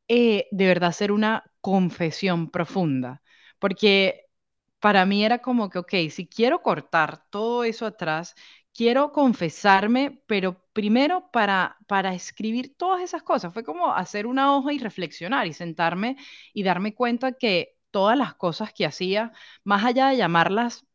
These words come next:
pecado, porque si no la gente se puede sorprender, ah, ¿sabes? A veces cuando no nos hemos... Eh, estado en esa práctica de la confesión,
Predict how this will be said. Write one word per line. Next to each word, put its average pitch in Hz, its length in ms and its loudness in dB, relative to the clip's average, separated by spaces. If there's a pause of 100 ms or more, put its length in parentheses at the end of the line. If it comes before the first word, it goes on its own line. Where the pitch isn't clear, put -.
(120)
pecado, 175 680 6 (560)
porque 170 260 -8
si 165 100 -6
no 151 100 -2
la 175 100 -2
gente 202 180 -2
se 202 120 -6
puede 151 180 -2
sorprender, 170 600 0
ah, 226 320 -2
¿sabes? 196 300 4
A 147 60 -8
veces 165 320 -6
cuando 151 360 0
no 143 260 -2
nos 170 200 -4
hemos... 185 520 -6 (240)
Eh, 147 360 -10 (240)
estado 147 280 -4
en 180 80 -2
esa 185 140 -6
práctica 185 400 -6
de 170 40 0
la 165 80 -2
confesión, 170 540 -4